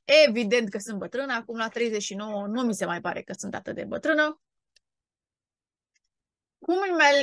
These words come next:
mi-am ales eu profesorul de not? Am început, evident, cu un Google minunat și am văzut că cei mai mulți profesori de not erau la bazinele olimpice sau semiolimpice. Uh, erau și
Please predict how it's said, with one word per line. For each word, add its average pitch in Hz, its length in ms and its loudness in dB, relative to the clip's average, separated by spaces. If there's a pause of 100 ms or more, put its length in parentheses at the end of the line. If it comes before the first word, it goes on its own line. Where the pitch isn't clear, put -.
(100)
mi-am 254 200 2
ales 277 340 4
eu 277 180 4
profesorul 247 520 -2
de 226 80 -2
not? 208 200 -4
Am 254 120 2
început, 294 340 -4
evident, 254 340 -4
cu 247 80 -6
un 220 160 -4
Google 254 300 2
minunat 226 420 -2
și - 80 -4
am 247 100 -4
văzut 214 220 -8
că 247 120 -2
cei 302 220 -4
mai 311 140 -2
mulți 254 280 -2
profesori 233 480 -6
de 190 140 -2
not 240 300 -6
erau 240 280 2
la 254 420 2 (380)
bazinele 202 840 -4 (500)
olimpice 220 540 -2
sau 226 160 -4
semiolimpice. 233 920 -2 (640)
Uh, 208 260 -2
erau 254 320 4
și 285 240 0